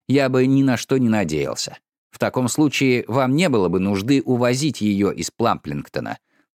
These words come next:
Но если..." "Вы можете идти, мистер Хьюз", сказал банкир.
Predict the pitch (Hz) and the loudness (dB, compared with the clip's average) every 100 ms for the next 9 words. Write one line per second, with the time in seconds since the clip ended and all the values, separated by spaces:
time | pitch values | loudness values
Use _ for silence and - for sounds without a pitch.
0 | - 98 127 151 135 143 139 117 _ - | -4 0 2 2 2 2 0 -2 _ -6
1 | 90 131 131 131 135 117 123 - 135 143 | 0 2 4 4 4 2 -2 0 2 2
2 | 147 - 139 82 78 78 - 82 - 73 | 0 0 2 2 0 -4 -4 -6 -4 -4
3 | 69 - - _ _ _ - 90 76 71 | -4 -4 -8 _ _ _ -8 -4 -2 -2
4 | 73 71 - - | -2 -4 -8 -14